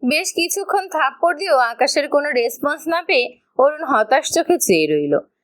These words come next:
সে একা থাকে বলে এই একটা রুমই ইউজ করা হয়,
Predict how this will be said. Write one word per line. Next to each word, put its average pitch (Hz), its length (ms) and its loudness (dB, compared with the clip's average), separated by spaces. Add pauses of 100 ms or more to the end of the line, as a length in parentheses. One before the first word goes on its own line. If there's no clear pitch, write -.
(140)
সে - 140 -2
একা 233 380 0
থাকে 294 300 0
বলে 269 260 -2
এই 320 260 2
একটা 285 440 -4
রুমই 330 280 -6
ইউজ 233 380 2
করা 156 220 4
হয়, 156 180 -2